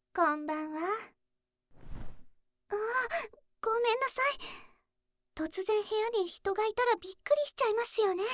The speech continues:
私、サキュバスの世界から来ました。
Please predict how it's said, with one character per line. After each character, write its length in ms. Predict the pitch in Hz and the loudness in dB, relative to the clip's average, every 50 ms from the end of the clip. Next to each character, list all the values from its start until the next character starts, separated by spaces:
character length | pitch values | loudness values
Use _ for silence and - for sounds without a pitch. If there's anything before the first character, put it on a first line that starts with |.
| 494 - - - - - - - - _ _ _ _ _ _ _ _ _ _ _ _ _ _ _ _ | -4 -6 -10 -12 -12 -14 -18 -20 -20 _ _ _ _ _ _ _ _ _ _ _ _ _ _ _ _
私、 680 | 240 233 233 - 302 302 - - - 339 339 349 339 - - - - - _ _ _ _ _ _ | -8 -6 -4 -4 -4 -4 -4 -2 0 2 2 2 0 -4 -12 -20 -20 -20 _ _ _ _ _ _
サ 200 | - - 381 - | -2 0 0 2
キ 120 | - 508 | 0 2
ュ 40 | 494 | 2
バ 80 | 508 480 | 2 2
ス 140 | - - 320 | 2 2 2
の 80 | 285 | 2
世 200 | - - 302 330 | 2 2 2 2
界 220 | 339 - 392 392 381 | 2 2 0 0 0
か 140 | - 302 | 0 -2
ら 100 | 277 269 | -2 -2
来 180 | - - - 233 | -4 -4 -4 -4
ま 140 | 226 269 302 | -4 -4 -6
し 100 | - - | -4 -2
た。 100 | - | 0